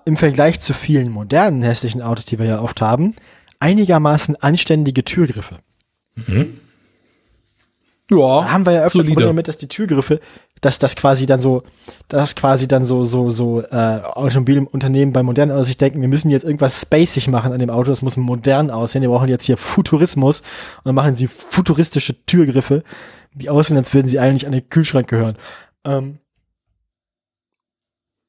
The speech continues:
Speaker 1: Ja. Aber, ich mein, das ist auch wieder so ein Ding, dass auf den ersten Blick könnte man denken, ah ja, okay, irgendwie einfach so klassischer Ka-,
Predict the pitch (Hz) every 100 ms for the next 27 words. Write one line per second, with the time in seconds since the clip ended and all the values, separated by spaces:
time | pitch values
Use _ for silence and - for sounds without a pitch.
0 | _ _ _ _ _ _ _ _ _ _
1 | _ _ _ _ _ _ 147 131 98 -
2 | - - - - - - - _ _ _
3 | _ _ _ _ _ _ _ _ _ _
4 | _ _ _ - 143 170 175 147 - _
5 | - - - - 180 175 180 175 - -
6 | 190 202 - 196 196 214 196 185 185 196
7 | 175 - 139 - 139 139 190 - 185 190
8 | - 190 175 175 156 165 190 170 120 143
9 | 143 170 175 143 - 160 180 143 151 151
10 | 147 147 - _ _ - - _ _ _
11 | _ _ 143 151 151 135 - - - 165
12 | 143 - 151